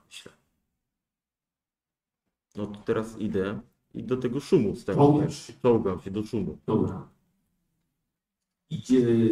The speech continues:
Speaker 2: czołgacie się wszyscy. Armin jest bardzo nisko, wręcz leżysz. Co i czujesz, że co chwilę zaczepiasz swoją, swoim futrem o jakieś wystające kamienie.
Speaker 1: Taka była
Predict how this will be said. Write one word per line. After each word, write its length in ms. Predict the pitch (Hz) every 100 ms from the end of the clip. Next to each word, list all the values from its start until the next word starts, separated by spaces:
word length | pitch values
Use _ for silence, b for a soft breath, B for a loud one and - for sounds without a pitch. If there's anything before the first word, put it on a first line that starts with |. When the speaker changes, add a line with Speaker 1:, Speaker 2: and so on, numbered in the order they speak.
| 107 -
Speaker 2:
czołgacie 460 | - 113 127 131 113
się 60 |
wszyscy. 460 | 117 - 135 - - - _ _ _ _
Armin 400 | 127 127 135 147 143
jest 140 | 110
bardzo 440 | - 120 123 123 127
nisko, 760 | 123 117 - 117 117 117 113 - _ _ _ _ _ _
wręcz 360 | 127 117 117 -
leżysz. 680 | 120 117 107 - - - _ _ _ _ _ _
Co 160 | 131
i 220 | 135 120
czujesz, 360 | - 131 135 127
że 120 | 113
co 120 | 110
chwilę 640 | - - 131 127 127 131 131
zaczepiasz 640 | 113 104 - 123 - 117
swoją, 420 | 113 - 104 101 -
swoim 300 | - - - 202
futrem 420 | 196 151 131 - - - _ _ -
o 80 | 113
jakieś 180 | 113 -
wystające 560 | 123 - 113 117 131
kamienie. 500 | 123 120 127 120 - - _ _ _ -
Speaker 1:
Taka 200 | 113 117
była 180 | 110